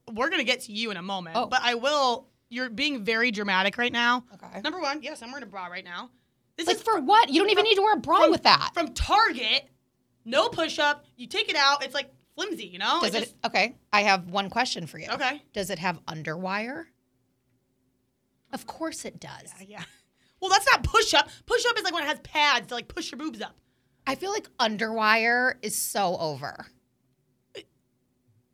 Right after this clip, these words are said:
Speaker 2: It
Speaker 1: What?
Speaker 2: is.
Speaker 1: What?
Speaker 2: No one wears a fucking underwire bra anymore. They just don't. It's
Speaker 1: I didn't
Speaker 2: not
Speaker 1: even know,
Speaker 2: comfortable.
Speaker 1: I didn't even know that was a thing, like, an underwire bra. What's the, what's the alternative? A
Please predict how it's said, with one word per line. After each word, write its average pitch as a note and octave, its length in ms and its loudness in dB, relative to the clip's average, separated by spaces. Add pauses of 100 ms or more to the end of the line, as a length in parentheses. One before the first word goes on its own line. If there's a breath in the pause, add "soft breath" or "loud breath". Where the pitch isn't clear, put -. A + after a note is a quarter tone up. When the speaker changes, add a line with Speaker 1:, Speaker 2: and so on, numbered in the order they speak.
(420)
Speaker 2:
It - 140 6
Speaker 1:
What? A4+ 300 12
Speaker 2:
is. D3+ 380 -2
Speaker 1:
What? C#4+ 140 0
Speaker 2:
No F4 120 10
one A#4 220 6
wears F#4+ 340 6
a D4 60 2
fucking D4+ 360 0
underwire C4+ 720 0
bra F#3 320 0
anymore. E3 280 -8
They G3 80 -2
just - 220 -6
don't. D#4+ 160 2
It's - 320 0
Speaker 1:
I - 20 2
didn't F4+ 60 2
Speaker 2:
not A4 120 8
Speaker 1:
even E4+ 80 2
know, C#4+ 100 4
Speaker 2:
comfortable. D#4 480 2 (100)
Speaker 1:
I C4+ 60 4
didn't F#4+ 160 2
even D4 120 0
know B3 140 2
that B3+ 100 4
was A#3+ 120 -2
a A#3+ 60 -6
thing, B3 220 -2
like, G#3 160 -8
an A3 140 -14
underwire A#3+ 540 -2
bra. A#3 200 -4
What's C4 240 -8
the, B3 180 -6 (200)
what's B3 180 -8
the C4 100 -6
alternative? A#3+ 580 -6 (1200)
A A#3+ 140 -4